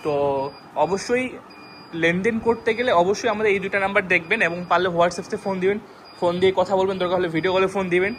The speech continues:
ফোন দিয়ে কারখানা দেখার পর আপনারা অ্যাডভান্স করবেন, সমস্যা নাই। বা আপনারা চাইলে আপনারা সরাসরি আসতে পারেন। আমাদের, আহ, কারখানা হচ্ছে দিনাজপুর সদরে।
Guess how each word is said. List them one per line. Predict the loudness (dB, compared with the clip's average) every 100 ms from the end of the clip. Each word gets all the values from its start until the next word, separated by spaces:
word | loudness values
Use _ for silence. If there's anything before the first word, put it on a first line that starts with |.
| -12 -20 -8
ফোন | -2 0
দিয়ে | 2
কারখানা | 2 0 0
দেখার | -2 0 0
পর | 2
আপনারা | 0 0
অ্যাডভান্স | 0 0 0
করবেন, | 0 -2 0
সমস্যা | 2 2 2 0
নাই। | 0 -4 -10 -20 -20 -20 -2
বা | 6 8
আপনারা | 8 4
চাইলে | 4 2
আপনারা | 2
সরাসরি | 4 4 4 2
আসতে | 0 0
পারেন। | -2 -2
আমাদের, | 0 0 0
আহ, | 2 2
কারখানা | 0 0 -4
হচ্ছে | -4
দিনাজপুর | -6 -6 -6 -6
সদরে। | -4 -2 -4